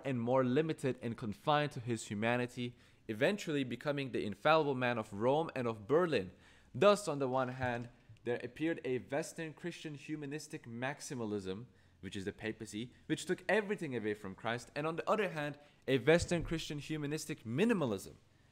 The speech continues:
which is Protestantism, which sought very little, if anything, from Christ. In both, man takes the place of the God-man as that of, as that which is of most value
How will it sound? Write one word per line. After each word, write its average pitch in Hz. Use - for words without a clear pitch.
which -
is -
Protestantism, 135
which 127
sought 156
very 185
little, 170
if 113
anything, 147
from 90
Christ. 92
In 123
both, 170
man 151
takes 151
the 131
place 156
of -
the 117
God-man 143
as 110
that 135
of, 131
as 117
that 135
which 127
is 120
of -
most 139
value 107